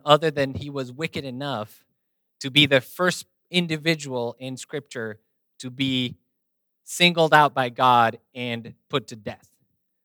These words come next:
So God had already killed some people, right? In the, eh, during the flood, he, he kills basically most of humanity. In, uh, in, in the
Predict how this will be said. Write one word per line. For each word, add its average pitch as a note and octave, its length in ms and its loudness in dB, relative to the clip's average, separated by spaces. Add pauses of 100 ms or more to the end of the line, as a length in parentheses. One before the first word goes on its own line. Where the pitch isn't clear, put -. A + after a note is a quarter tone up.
(120)
So D3+ 160 6
God G3 300 8
had F#3+ 260 6
already F#3 760 6 (440)
killed A#3 480 6
some C#3+ 220 -6
people, B2+ 240 -6
right? C3+ 300 2
In B2+ 140 -6
the, A#2+ 220 -2
eh, B2 240 -10
during C#3 280 -6
the C3 80 -2
flood, D#3+ 480 8
he, C3+ 500 -12
he B2 380 -10 (420)
kills F3 540 6 (800)
basically D3 480 2
most D#3+ 380 8
of D3+ 100 -2
humanity. E3 680 0 (580)
In, C3 580 4
uh, B2 540 4
in, B2 300 -6
in B2+ 180 -10
the B2 440 2